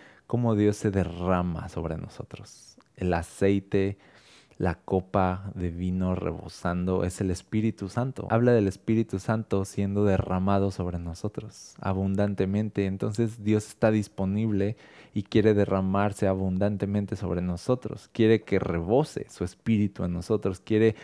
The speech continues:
ungir nuestra cabeza con su Espíritu Santo. Quiere ungirnos con su Espíritu Santo. Quiere hacernos suyos, quiere apoderarse de nosotros.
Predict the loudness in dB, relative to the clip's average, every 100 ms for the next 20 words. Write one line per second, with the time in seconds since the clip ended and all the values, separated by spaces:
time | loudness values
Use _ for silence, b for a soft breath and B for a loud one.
0 | B B B 0 0 0 2 2 2 2
1 | 0 2 2 4 2 2 -4 -2 -4 -4
2 | -4 -6 -8 -8 -4 0 -2 -4 -8 -2
3 | -2 -2 -6 -2 0 0 -2 -6 -6 -2
4 | 0 0 -4 -4 -6 -4 -8 -2 0 0
5 | -4 -10 -2 0 0 -2 -8 -10 -16 _
6 | b b b b b b 4 6 6 4
7 | 0 0 -2 -6 -2 0 2 0 -2 0
8 | 2 2 0 -2 0 2 0 0 -2 -2
9 | B B B _ 0 2 0 2 2 4
10 | 0 -2